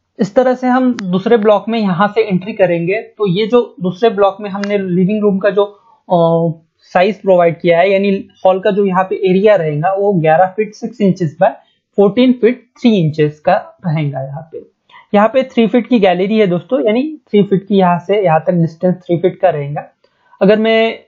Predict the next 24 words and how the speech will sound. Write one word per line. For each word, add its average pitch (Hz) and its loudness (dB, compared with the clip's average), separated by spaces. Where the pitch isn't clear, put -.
यहाँ 185 0
पे 202 2
toilet 185 0
की 220 -2
बात 165 0
करूँ 190 0
तो 214 0
यहाँ 190 0
पे 185 -8
जो 208 0
toilet 185 0
का 220 -2
जो 226 -6
size 170 -2
है - -2
three - -4
feet 254 -4
six - -4
inches 190 0
by 185 2
four 170 0
feet 151 -8
का - -6
है, - -12